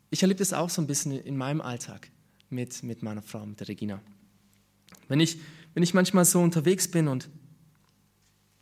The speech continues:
wir in Diskussion geraten, dann, und ich merke, ich bin eigentlich schuld, ich hab den Bock abgeschossen, dann bin ich mir manchmal zu Manns genug,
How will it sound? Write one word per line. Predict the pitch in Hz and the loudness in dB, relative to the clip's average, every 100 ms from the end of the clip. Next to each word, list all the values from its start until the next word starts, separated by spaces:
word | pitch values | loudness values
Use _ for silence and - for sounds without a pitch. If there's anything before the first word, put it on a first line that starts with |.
| _ _ | _ _
wir | 139 156 165 165 - - | -4 0 2 2 -2 -6
in | - 147 | -6 -4
Diskussion | 156 - 175 - 208 | -2 0 0 4 4
geraten, | 185 139 113 113 117 | 4 2 -2 -6 -8
dann, | 123 131 127 _ _ _ _ _ _ _ - _ _ _ _ _ _ _ _ _ _ _ _ _ _ _ _ _ - | -8 -8 -12 _ _ _ _ _ _ _ -20 _ _ _ _ _ _ _ _ _ _ _ _ _ _ _ _ _ -2
und | 156 | 0
ich | - | 2
merke, | 160 208 - 135 | 2 2 0 -4
ich | - - | -4 -8
bin | - | -6
eigentlich | 127 131 123 | -4 -4 0
schuld, | - 165 117 - - - _ _ | 2 2 0 -10 -16 -20 _ _
ich | - - | -10 -6
hab | 143 - - - | -6 -8 -18 -6
den | 135 131 | -4 2
Bock | 165 160 | 2 2
abgeschossen, | 139 - 123 104 - 107 - - _ - - - - - - _ - - - - - - - _ _ | -4 -2 -4 -4 -6 -8 -18 -20 _ -20 -20 -20 -20 -20 -20 _ -6 -4 -4 -10 -18 -18 -18 _ _
dann | 151 160 175 - - - | 0 0 -2 -10 -18 2
bin | 220 | 6
ich | 247 233 | 6 6
mir | 202 | 8
manchmal | 190 233 262 220 208 208 | 8 8 4 4 4 4
zu | - | 6
Manns | 180 202 277 - 180 | 8 8 4 0 2
genug, | 208 185 240 196 | 6 6 4 0